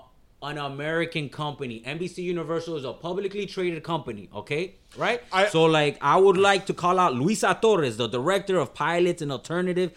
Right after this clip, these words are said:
Speaker 1: at Telemundo. You need to do better, Luisa
Speaker 2: Yeah.
Speaker 1: Torres. Gonzalo Campos, V P of
Speaker 2: Oh, you did
Speaker 1: Audience
Speaker 2: your
Speaker 1: Development.
Speaker 2: research. You did your
Speaker 1: Yeah,
Speaker 2: research.
Speaker 1: Gonzalo,
Speaker 2: You came with receipts.
Speaker 1: you gotta do better, Gonzalo.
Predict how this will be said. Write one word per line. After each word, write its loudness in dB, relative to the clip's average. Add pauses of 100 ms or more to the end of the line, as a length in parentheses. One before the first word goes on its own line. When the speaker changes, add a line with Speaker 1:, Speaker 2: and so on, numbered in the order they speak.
(160)
Speaker 1:
at -4
Telemundo. 0 (140)
You 4
need 10
to 10
do 6
better, 10
Luisa 6
Speaker 2:
Yeah. 4
Speaker 1:
Torres. 2 (400)
Gonzalo 6
Campos, 2
V 0
P 0
of 8
Speaker 2:
Oh, 6
you 4
did 8
Speaker 1:
Audience 8
Speaker 2:
your 10
Speaker 1:
Development. 10
Speaker 2:
research. -2
You 4
did 0
your 2
Speaker 1:
Yeah, 8
Speaker 2:
research. -10
Speaker 1:
Gonzalo, 6
Speaker 2:
You 10
came 12
with 10
receipts. 2
Speaker 1:
you 8
gotta 12
do 4
better, 12
Gonzalo. 8